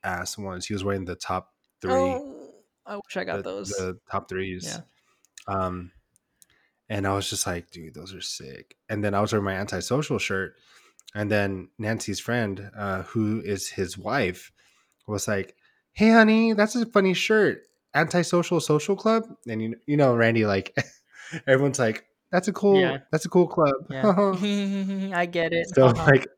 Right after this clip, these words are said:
Speaker 1: I paid, I paid no attention to it, but she was asking me questions about it. And then J P was talking to his wife. He's like, "Oh, honey, that's, like, a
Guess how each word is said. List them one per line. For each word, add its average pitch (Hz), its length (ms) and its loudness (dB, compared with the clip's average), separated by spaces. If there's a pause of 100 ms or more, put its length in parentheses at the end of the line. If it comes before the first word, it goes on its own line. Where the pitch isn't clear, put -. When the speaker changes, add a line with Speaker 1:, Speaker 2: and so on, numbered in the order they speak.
Speaker 1:
I 127 80 4
paid, 139 280 6 (380)
I 123 40 -2
paid 147 180 6
no 135 120 6
attention 139 300 0
to 117 120 4
it, 98 80 -2
but 113 80 2
she - 120 2
was 131 100 2
asking 123 240 0
me 104 60 -4
questions 185 380 0
about 95 220 0
it. 98 140 -4 (580)
And 117 160 0
then 107 320 4
J 107 160 4
P 107 280 0
was 92 200 -4
talking 92 220 -2
to 95 60 -6
his 90 120 -6
wife. 90 140 -6
He's 90 120 -12
like, 98 140 -4
"Oh, 139 160 -2
honey, 135 260 0
that's, 123 220 -2
like, 113 140 -2
a 101 240 -2